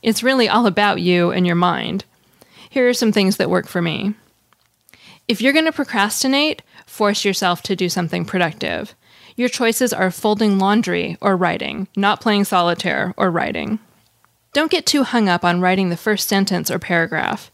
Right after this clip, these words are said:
If you have a great quote or a great plot point and it falls in the middle of your story, write that first and come back to the beginning later. That's how I wrote this transcript.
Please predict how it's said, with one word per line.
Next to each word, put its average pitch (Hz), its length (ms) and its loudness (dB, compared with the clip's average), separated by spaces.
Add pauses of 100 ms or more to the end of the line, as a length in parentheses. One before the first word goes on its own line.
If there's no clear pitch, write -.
(400)
If 240 140 0
you 311 100 4
have 302 80 2
a 262 80 4
great 220 280 0
quote 196 520 2
or 185 100 2
a 180 80 2
great 202 380 0
plot 190 320 0
point 226 400 0 (200)
and 214 120 2
it 196 100 -2
falls 233 280 2
in 214 80 4
the 190 60 4
middle 202 300 4
of 233 100 0
your 240 120 2
story, 247 560 0 (260)
write 330 200 2
that 311 180 2
first 185 420 0
and 190 80 -2
come 214 160 0
back 202 220 2
to - 100 -4
the 202 80 2
beginning 185 400 2
later. 220 480 0 (400)
That's 269 220 0
how 285 140 2
I 233 80 4
wrote 196 180 2
this 190 140 -4
transcript. - 640 -2